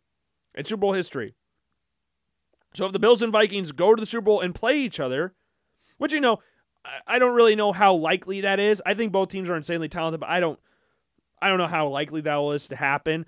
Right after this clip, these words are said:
I just saw a thing. I got sent another thing on E S P N today of their percentage of teams to win the Super Bowl, and the Detroit Lions had one of the highest percentages in the N F L in regards to win the Super Bowl. They had the seventh best odds.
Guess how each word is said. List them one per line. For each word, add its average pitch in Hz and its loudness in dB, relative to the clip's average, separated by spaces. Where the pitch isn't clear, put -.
I 240 4
just 262 0
saw 254 6
a 226 2
thing. 226 -2
I 202 2
got 269 4
sent 254 -4
another 233 4
thing 214 -2
on 190 -2
E 196 -2
S 202 -2
P 202 -6
N 208 -4
today 170 2
of 170 2
their 202 6
percentage 226 -2
of 196 -2
teams 226 -6
to 196 -4
win 208 0
the 190 -4
Super 220 -8
Bowl, 202 2
and 175 -8
the 170 -2
Detroit 233 -2
Lions 156 -4
had 208 2
one 214 2
of 214 0
the 190 0
highest 208 2
percentages 196 -4
in 160 -12
the 175 -4
N 196 0
F 190 -2
L 180 2
in 147 -2
regards 156 -2
to - -12
win 170 -6
the 165 -8
Super 175 -6
Bowl. 175 0
They 233 2
had 277 2
the 202 -4
seventh 285 -6
best 247 -2
odds. 214 0